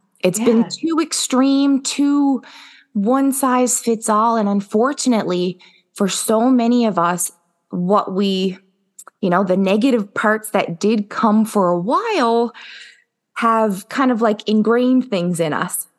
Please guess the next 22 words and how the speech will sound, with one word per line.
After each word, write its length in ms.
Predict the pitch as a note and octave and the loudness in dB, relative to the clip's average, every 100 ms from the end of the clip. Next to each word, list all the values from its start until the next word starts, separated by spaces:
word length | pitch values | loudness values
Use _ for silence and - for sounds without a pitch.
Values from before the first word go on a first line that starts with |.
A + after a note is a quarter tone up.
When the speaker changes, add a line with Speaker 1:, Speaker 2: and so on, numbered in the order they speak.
| - | -6
Speaker 1:
right? 320 | - G#3+ B3+ | 0 0 0
Whether 340 | G3 G3+ G#3 | 0 2 2
it's, 220 | G3+ G#3 - | 0 -2 -2
like, 320 | F3 F3 E3+ | -2 -2 -4
associating 720 | G#3 - F#3 G3 G3+ G3 G3 G3 | -6 -2 -2 0 0 0 0 -4
carbs 480 | - D#3+ E3 E3+ A#3+ | -4 -2 -2 -2 -4
as 160 | A#3+ | -6
bad 800 | - D4+ E4+ A3 D#3+ - - G3 - - - - _ | -6 -4 -2 -2 -2 -2 -4 -6 -10 -20 -20 -20 _
or 540 | G3 F#3+ F3+ F3 F3 - - - _ | 2 4 4 2 -2 -6 -20 -20 _
cardio 720 | - D4 D#4 D4 A#3 G3 G3 A3+ | -2 2 2 2 2 2 2 2
is 160 | G#3+ | 2
the 100 | B3 | -2
best 320 | - E3+ F3+ - | -2 -4 -6 -2
for 160 | C4+ | 0
weight 260 | D4+ G4 G4 | 2 0 2
loss. 520 | G#3+ F#3+ E3 D#3+ F3+ | 0 0 0 -2 -2
Speaker 2:
Yeah. 60 | F#3 | -2
Speaker 1:
Like, 320 | F#3 F3+ - _ _ _ _ - | -2 -4 -8 _ _ _ _ -4
right? 480 | A3 A3 A#3+ G4 D4+ | 0 2 4 2 2
We 160 | C4 | 0
get, 500 | G#3 C4 B3+ - - - _ | 0 0 -2 -6 -14 -14 _
it's, 280 | - B3 - | -2 -2 -4